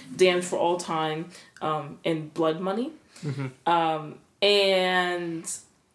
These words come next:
Speaker 1: when he was just like, "Oh, please just don't tell me that I'm damned for all time." And I was like, "I mean, you kinda damned yourself a little bit."
Speaker 2: Yeah, and he was like, "No, thi-,
Speaker 1: But
Speaker 2: this is not my fault. It's because of his actions that I have to be here. This is not my fault. This is his."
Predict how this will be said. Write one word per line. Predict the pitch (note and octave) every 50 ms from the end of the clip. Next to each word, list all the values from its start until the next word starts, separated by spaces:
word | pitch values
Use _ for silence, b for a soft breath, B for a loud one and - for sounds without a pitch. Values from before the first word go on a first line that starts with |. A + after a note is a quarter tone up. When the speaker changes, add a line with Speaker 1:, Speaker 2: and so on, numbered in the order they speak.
| _ _ -
Speaker 1:
when | B3+ C#4 C4+ -
he | E4 D#4+
was | F#4 F4+
just | - - - - -
like, | D4 C4+ B3 A#3+ - - -
"Oh, | A#3 A#3+ A#3+ B3 A#3+ A#3+ A3+ - - - - -
please | - A#3+ A#3 A#3 A3
just | A3+ G#3 -
don't | G#3+ G#3 G3 F#3
tell | - G3 F#3+ F#3+
me | F#3+ F#3+ F#3 F#3 F3+
that | F#3 F3 - -
I'm | D3 D#3+ E3 D#3+ E3
damned | E3 E3+ D#3+ D#3+ E3 D#3+
for | - - D3+
all | D3+ D#3 D3+
time." | - - E3+ E3 E3 E3
And | E3+
I | F3
was | F3+ G#3
like, | G#3 G#3 -
"I | F4+
mean, | G#4+ G#4 F#4+ E4+
you | D#4+ D#4
kinda | G#4 B4+ A4 C4
damned | F#3+ F#3 F3 F#3 F3+
yourself | F3 F#3 - - F#3 - G3+
a |
little | A3 B3 B3 C4
bit." | B3+ - F#3 E3+
Speaker 2:
Yeah, | F3 F3
and | D3+ D#3 C#3+
he | D#3 F#3+
was | F#3 - F3+
like, | E3+ C#3+ C#3+
"No, | D#3 D#3+ D#3 -
thi-, | D#3 E3 D#3+
Speaker 1:
But | E3
Speaker 2:
this | F3 E3+ - -
is | E3
not | E3+ F3 F#3 E3+
my | E3+ E3+ D#3+
fault. | - - D#3+ C#3 C3 C3 B2+ - -
It's | D3 C#3 -
because | - F3 - - G#3 G3+ D#3+
of | D#3+ - -
his | D#3+ F#3 F3+ F3
actions | D3 C3 B2 B2 - - D3 B2+ A#2 -
that | D3 C3+ B2
I | B2+ A#2+
have | - - - D3 C#3+ -
to | - B2+
be | A#2+ B2 A2+
here. | G#2+ - B2 A2 G#2+ G#2+ A#2
This | - D#3+ D#3+ D#3
is | D#3+
not | F3 E3 D#3+ D3
my | C3+ C3 B2
fault. | - B2 - - - -
This | C3 - -
is | A#2+ - -
his." | C#3 B2+ A2+ A2 A2+ - -